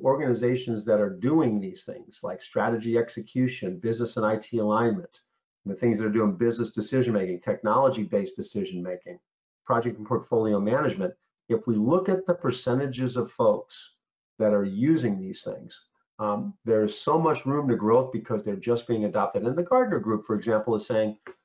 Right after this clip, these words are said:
these strategic portfolio management aspects that include enterprise architecture and business architecture are not replacing what we've been doing over the years with project and portfolio management. It really is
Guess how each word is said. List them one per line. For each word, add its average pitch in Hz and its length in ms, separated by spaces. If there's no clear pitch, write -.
these 120 300
strategic 175 600
portfolio 127 540
management 107 460
aspects - 480
that 92 100
include 123 440
enterprise 110 480
architecture 101 600
and 87 100
business 107 380
architecture 92 680
are 135 140
not 226 240
replacing 139 720
what 98 140
we've 101 180
been 98 100
doing 98 260
over 92 200
the 95 200
years 92 160
with 92 220
project 92 280
and 92 100
portfolio 92 500
management. 95 540
It 107 160
really 135 400
is 120 260